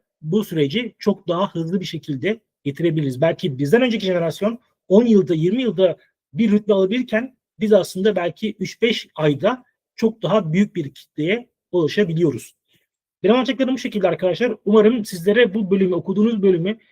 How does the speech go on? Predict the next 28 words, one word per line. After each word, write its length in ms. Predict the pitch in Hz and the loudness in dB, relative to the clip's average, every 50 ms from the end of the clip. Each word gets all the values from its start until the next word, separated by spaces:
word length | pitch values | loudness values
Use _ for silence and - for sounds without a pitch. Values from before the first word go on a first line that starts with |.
| _ _ _ _ | _ _ _ _
bir 160 | 165 240 247 | -6 -4 -4
tık 200 | 254 226 - _ | -4 -6 -6 _
daha 200 | 202 196 208 214 | 0 2 2 2
sevdiren, 680 | - - 208 202 190 185 170 190 190 196 214 240 202 - - | 0 0 0 2 2 2 0 0 2 2 0 -2 -4 -6 -2
"Ya 220 | 185 185 160 143 | 0 0 2 4
ben 200 | 202 220 233 233 | 2 2 2 2
bu 100 | 233 202 | -2 -2
bölümle 300 | 214 214 226 233 226 226 | -2 -2 0 0 0 0
ilgili 340 | 220 208 214 220 226 220 220 _ _ _ _ _ _ - | 0 -2 -2 -2 -4 -4 -6 _ _ _ _ _ _ -6
neleri 340 | 156 170 190 233 269 302 302 | -4 0 2 2 2 0 0
farklı 360 | - - 214 208 - 202 214 | 0 0 -2 0 0 -2 -2
yaparım?" 340 | 208 160 226 214 214 196 175 | 0 0 0 0 0 0 -2
diye 120 | 220 233 | -4 -6
sorduran 600 | 214 - 202 185 175 165 170 190 214 220 214 196 | -4 -4 -4 -4 -4 -2 0 0 0 2 0 -2
bir 240 | 185 185 - - _ _ _ _ _ | -2 -4 -6 -10 _ _ _ _ _
konuşma, 420 | _ 180 180 160 - 190 208 202 175 | _ -6 -6 -4 0 0 0 0 0
bir 160 | 190 180 170 | -2 -4 -2
video 260 | 185 185 160 160 156 | -4 -4 -2 -2 0
olmuştur 460 | 170 190 214 220 208 - 208 175 160 | 2 2 0 0 -2 -4 -8 -8 -4
diye 260 | 151 165 151 135 - - | -2 0 0 0 0 0
umuyorum. 440 | - 208 233 233 233 226 240 247 - _ _ _ _ _ _ _ _ _ | 0 0 2 4 2 2 0 -2 -8 _ _ _ _ _ _ _ _ _
Tabii 220 | 269 294 269 240 | 2 4 4 2
ki 120 | 254 277 247 | 0 -2 -4
sorularınız 580 | - - 226 214 208 208 196 208 175 170 170 | 0 2 2 4 4 4 4 2 0 0 -2
vardır, 400 | 185 196 202 196 190 220 220 190 - | 0 0 0 -2 -2 -4 -4 -4 -4
eleştirileriniz, 600 | - 180 202 202 - - 208 196 190 185 202 190 | -2 0 0 0 -2 -4 -2 0 0 0 0 0
görüşleriniz 420 | 165 170 175 165 - 190 202 208 196 | 0 -2 -2 -2 -2 -2 -2 0 0
vardır. 260 | 180 160 165 - 208 | 0 -2 -2 -4 -10